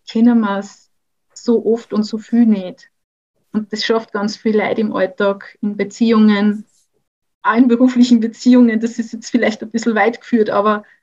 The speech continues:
ja, die, die Art und Weise, wie wir uns begegnen, gell, wie wir miteinander reden.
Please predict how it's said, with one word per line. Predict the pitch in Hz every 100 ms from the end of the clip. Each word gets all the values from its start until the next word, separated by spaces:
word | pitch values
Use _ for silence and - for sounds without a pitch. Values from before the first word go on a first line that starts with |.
| _ _ _ _ _ -
ja, | 220 240
die, | 233 233 -
die | 240
Art | 226 254
und | 247
Weise, | 220 226 247
wie | 233
wir | 233 226
uns | 214 214
begegnen, | 208 202 196 220 233 196 185
gell, | 202 208
wie |
wir | 214 202
miteinander | 208 208 214 208 202 202 214
reden. | 220 214 220 220 220 220 220